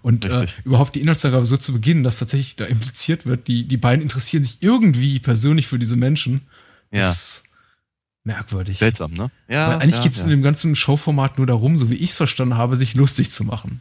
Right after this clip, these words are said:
Speaker 1: über
Speaker 2: Ja, klar, natürlich,
Speaker 1: Ja.
Speaker 2: genau. Ja, das ist ja, ja, das ist wa-, was, das war auch das, was ich mit re-, selbstreferenziell meinte.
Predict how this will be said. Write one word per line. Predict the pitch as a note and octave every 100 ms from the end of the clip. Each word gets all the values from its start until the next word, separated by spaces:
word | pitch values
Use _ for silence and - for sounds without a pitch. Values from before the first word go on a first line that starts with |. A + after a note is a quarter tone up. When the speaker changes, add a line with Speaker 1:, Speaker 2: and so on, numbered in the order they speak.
| -
Speaker 1:
über | A#2 A2+ A#2 - -
Speaker 2:
Ja, | F3+ A#2
klar, | G2 B2 F#2+
natürlich, | E2+ - F#2 D#2+
Speaker 1:
Ja. | -
Speaker 2:
genau. | F#2 D#2+
Ja, | A2 A2 -
das | A2+ A#2
ist | -
ja, | A2+ G#2 G#2
ja, | A2+ A#2+
das | G#2+ A#2+
ist | A#2+
wa-, | A#2+ A#2
was, | A#2 - -
das | B2
war | C3
auch | A#2
das, | A#2 A2
was | A2
ich |
mit | G#2+ G#2
re-, | -
selbstreferenziell | G#2 A2 - F#2+ G#2 F#2 - F#2
meinte. | F2+ F2+ G#2+